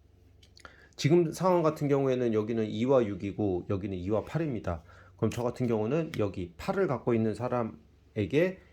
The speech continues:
일의 자리에 이제 일 차이가 높은 카드를 쓸 수 있기 때문에 이렇게 공격을 할 수가 있습니다.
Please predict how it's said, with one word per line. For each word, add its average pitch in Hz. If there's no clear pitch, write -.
일의 196
자리에 135
이제 -
일 202
차이가 120
높은 104
카드를 123
쓸 -
수 170
있기 120
때문에 110
이렇게 107
공격을 92
할 113
수가 123
있습니다. 87